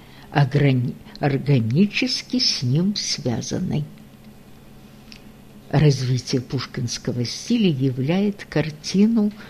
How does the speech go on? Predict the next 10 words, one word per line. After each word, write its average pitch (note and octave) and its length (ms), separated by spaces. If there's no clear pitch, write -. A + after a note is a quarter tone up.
многообразных E3 1400
путей, A#2+ 680
средств D#3 800
сближения B2+ 920
языка B2+ 600
художественной B2 840
литературы C3 920
с - 200
общенародным C#3+ 1300
языком. - 580